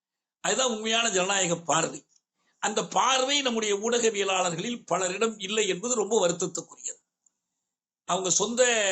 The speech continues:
பகையை தீர்த்து கொள்வதற்கு இந்த வழிமுறையை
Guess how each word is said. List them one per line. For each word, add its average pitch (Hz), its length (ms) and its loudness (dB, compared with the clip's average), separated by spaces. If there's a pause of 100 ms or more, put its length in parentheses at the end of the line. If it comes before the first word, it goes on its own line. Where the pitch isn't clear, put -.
(160)
பகையை 202 400 2
தீர்த்து 208 380 -4
கொள்வதற்கு 185 600 -2 (220)
இந்த 196 200 -2
வழிமுறையை 196 540 -2